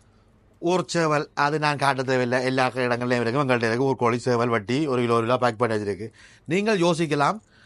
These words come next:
ஏன் நீங்கள் அதை ஃப்ரெஷ்ஷாக வைக்காமல் வெட்டி பேக் பண்ணி வச்சுக்கிறீங்களான்ட்டு. இதுல என்ன ப்ளஸ் பாயிண்ட்னா, இது ரேயில பேக் பண்ணி வச்சால் நீங்க கொண்ட ஃப்ரீஸை பண்ணிட்டு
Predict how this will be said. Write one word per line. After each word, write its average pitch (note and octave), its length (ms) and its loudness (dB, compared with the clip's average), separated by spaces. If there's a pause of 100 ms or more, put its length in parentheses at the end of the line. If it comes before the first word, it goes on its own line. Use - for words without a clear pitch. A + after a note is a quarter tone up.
(160)
ஏன் A3 280 0
நீங்கள் F#3+ 260 -4
அதை E3 200 -4
ஃப்ரெஷ்ஷாக F3+ 380 0
வைக்காமல் C#3+ 520 0
வெட்டி D3+ 320 -2
பேக் C#3 260 0
பண்ணி C#3+ 220 0
வச்சுக்கிறீங்களான்ட்டு. G2+ 680 -4 (920)
இதுல D3+ 140 0
என்ன G#3 260 0
ப்ளஸ் F#3 240 0
பாயிண்ட்னா, C#3+ 600 -2 (360)
இது D3+ 280 -2
ரேயில F#3 360 0
பேக் D3+ 200 -2
பண்ணி D3 200 -2
வச்சால் C#3 320 0
நீங்க E3+ 260 -4
கொண்ட D#3 300 -4
ஃப்ரீஸை F3 320 -2
பண்ணிட்டு D3 640 -4